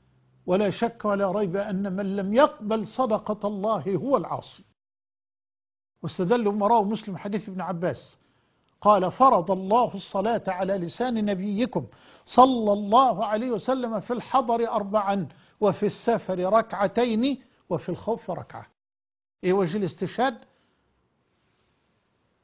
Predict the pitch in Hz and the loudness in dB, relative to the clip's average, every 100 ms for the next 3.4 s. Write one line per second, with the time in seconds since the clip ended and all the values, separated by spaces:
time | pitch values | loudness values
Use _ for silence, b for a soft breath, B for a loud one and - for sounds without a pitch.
0 | _ _ _ _ _ _ _ 262 269 226 | _ _ _ _ _ _ _ 2 2 0
1 | 220 226 _ _ - 233 - 226 247 - | -2 -6 _ _ 0 0 2 0 0 2
2 | 214 190 240 202 196 - 208 - 214 180 | 2 2 2 0 -4 -4 -6 -4 -4 -4
3 | - 139 - - | -4 -8 -10 -20